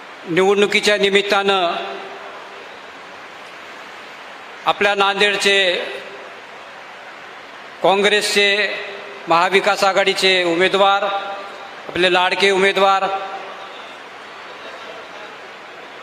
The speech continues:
वसंतराव बळवंतराव चव्हाण साहेब यांच्या प्रचारानिमित्त ही जी बैठक आपण सभा लावलेली आहे, या बैठकीला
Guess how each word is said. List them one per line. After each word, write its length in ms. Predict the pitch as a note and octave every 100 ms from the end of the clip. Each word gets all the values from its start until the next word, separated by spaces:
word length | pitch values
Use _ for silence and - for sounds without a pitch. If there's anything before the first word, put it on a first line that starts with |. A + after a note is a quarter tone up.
| -
वसंतराव 480 | E3 G3+ G3 G3+ G3+
बळवंतराव 540 | F#3+ F#3+ G3 G3 G3
चव्हाण 400 | F#3+ G3 F#3 G3+
साहेब 280 | G3 G3 F3 - - - - - -
यांच्या 480 | F3 F#3+ - A3 A3 A3+
प्रचारानिमित्त 720 | G#3+ F#3 G3+ G3 G3 F#3+ G3
ही 160 | F#3 F#3
जी 120 | F3+
बैठक 400 | F3 F#3 F#3 F#3
आपण 320 | F3 F3+ F3 E3+ - -
सभा 260 | F3+ F3
लावलेली 400 | F3 F3+ F#3 F#3 F#3+
आहे, 220 | F3+ F3+ - - -
या 100 | F#3
बैठकीला 580 | F#3 G3 G3 G3 G3 G3+